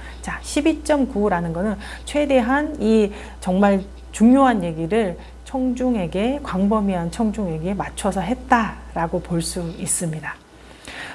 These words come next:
자, 그럼 우리가 아주 잘하는 그 프레젠테이션 스킬과 뭐 그의 어떤 방식을 배우려고 하는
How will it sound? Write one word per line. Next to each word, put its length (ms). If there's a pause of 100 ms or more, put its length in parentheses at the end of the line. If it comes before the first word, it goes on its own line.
자, 200
그럼 220
우리가 500
아주 200
잘하는 400
그 100
프레젠테이션 680
스킬과 960
뭐 220
그의 420
어떤 380
방식을 560
배우려고 540
하는 560